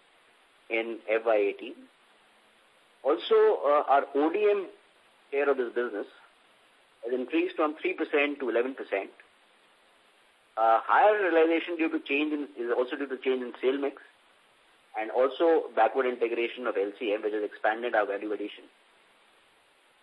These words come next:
From February onwards, uh, we have already expanded our capacity from two point four million to three point four million annually. Uh, the increased capacity, it will take care of almost twenty-four percent of the Indian market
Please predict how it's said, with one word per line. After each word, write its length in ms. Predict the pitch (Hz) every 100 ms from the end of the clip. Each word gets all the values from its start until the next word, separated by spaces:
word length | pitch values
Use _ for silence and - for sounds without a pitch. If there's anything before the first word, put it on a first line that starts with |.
| _ _ -
From 140 | 151 151
February 400 | 151 196 214 196
onwards, 400 | 135 113 120 - - - _ _ 113
uh, 140 | 117 120
we 100 | 127
have 80 | 131
already 260 | 135 170
expanded 460 | 160 - 123 135 139
our 60 |
capacity 640 | 135 - 110 110 131 143 139
from 220 | - 120
two 140 | - 135
point 240 | 135 131
four 200 | - 135
million 280 | 131 117 120 117
to 80 | 110
three 120 | 123
point 240 | 120 113 107
four 140 | 139
million 260 | 127 104 101
annually. 380 | 95 95 95 - _ _ _ _ _ _ _ _ - -
Uh, 40 | 117
the 100 | 127
increased 420 | 127 143 214 214
capacity, 680 | 175 147 143 151 131 110 - -
it 80 | 117
will 160 | 120 117
take 200 | 139 -
care 140 | 151
of 120 | 143 135
almost 320 | 131 139 -
twenty-four 380 | 131 139 165 160
percent 360 | 117 123 98 - - _ _ _ _ _ _ -
of 80 | 117
the 100 | 131
Indian 320 | 135 160 151
market 280 | 127 120